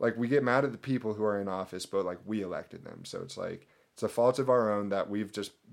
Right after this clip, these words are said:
allowed this problem to happen deep in the system. But to s-, like, lose faith in the system is what's happening now.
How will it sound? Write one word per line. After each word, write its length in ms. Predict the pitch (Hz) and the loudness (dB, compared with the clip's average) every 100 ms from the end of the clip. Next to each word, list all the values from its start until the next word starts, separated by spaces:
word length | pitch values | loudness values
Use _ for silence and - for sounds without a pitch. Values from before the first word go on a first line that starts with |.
| - _ - | -20 _ -4
allowed 480 | 104 98 98 104 101 | -2 2 2 2 0
this 160 | 107 | -4
problem 560 | - 98 98 101 98 98 _ - | -2 -2 0 -2 -6 -10 _ -8
to 440 | 101 95 92 90 _ _ _ - | -4 -2 -4 -8 _ _ _ -4
happen 560 | 104 107 113 107 101 - _ _ _ - | 0 0 0 -4 -6 -10 _ _ _ -8
deep 320 | 113 123 131 - | -2 -2 -4 -10
in 120 | 120 | -6
the 80 | 127 | -4
system. 640 | 123 131 135 143 147 151 - - _ _ _ | -2 -2 0 -2 -2 -4 -10 -20 _ _ _
But 180 | - 107 | -4 -2
to 100 | - | -2
s-, 240 | 113 - - | -4 -4 -4
like, 260 | 107 101 107 | 0 0 0
lose 300 | 117 131 131 | 2 2 2
faith 320 | 120 120 110 | 0 0 -2
in 80 | 98 | -8
the 80 | |
system 440 | 95 110 107 98 90 | -6 -4 -4 -6 -6
is 160 | 85 | -8
what's 220 | 98 98 - | -6 -6 -4
happening 400 | 95 90 82 90 | -6 -6 -12 -12
now. 320 | 87 85 | -12 -10